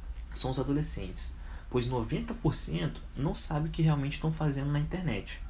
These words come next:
Estão cagando na internet. Então, pessoal, para evitar, para evitar esse tipo de constrangimento, porque vai ter muita gente querendo hackear seu canal, dependendo da quantidade de inscritos, dependendo se você já tá monetizando.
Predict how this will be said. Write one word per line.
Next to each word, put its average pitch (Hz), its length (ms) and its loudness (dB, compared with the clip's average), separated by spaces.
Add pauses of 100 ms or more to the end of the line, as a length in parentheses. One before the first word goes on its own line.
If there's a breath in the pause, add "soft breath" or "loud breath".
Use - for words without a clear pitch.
(100)
Estão 185 160 -2
cagando 180 480 2
na 180 100 0
internet. 143 540 -2
Então, 160 180 -2
pessoal, - 520 0 (520 loud breath)
para 127 140 2
evitar, 156 500 2 (480 loud breath)
para 135 160 2
evitar 139 300 2
esse 160 180 0
tipo - 200 -4
de 123 80 -2
constrangimento, 117 880 -4 (240)
porque 117 380 -4 (580 loud breath)
vai 156 260 2 (140)
ter - 300 0
muita 156 260 0
gente 135 280 -2
querendo 120 260 -2
hackear 113 320 -2
seu 110 160 -4
canal, 107 280 -2
dependendo 110 480 -2
da 104 120 -2
quantidade - 400 -6
de - 160 -4
inscritos, - 480 2
dependendo 104 360 -4
se - 140 -4
você 104 240 -4
já 104 100 -4
tá 98 120 -4
monetizando. 104 760 0